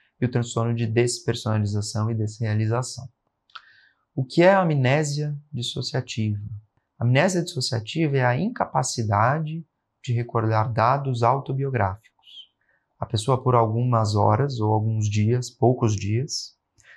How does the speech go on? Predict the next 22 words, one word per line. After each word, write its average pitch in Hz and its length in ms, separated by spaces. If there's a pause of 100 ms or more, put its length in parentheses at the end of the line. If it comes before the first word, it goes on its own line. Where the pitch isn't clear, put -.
(100)
não 151 240
se 175 200
lembra 123 440 (540)
o 113 60
nome, 120 680
a 98 120
idade, 110 680
com 107 220
quem 113 200
mora, 110 560 (480)
o 135 80
que - 120
fez 120 240
de 113 80
faculdade, 104 800
o - 40
que 127 100
que - 80
ela 110 120
faz 104 260
de 101 60
trabalho. 107 760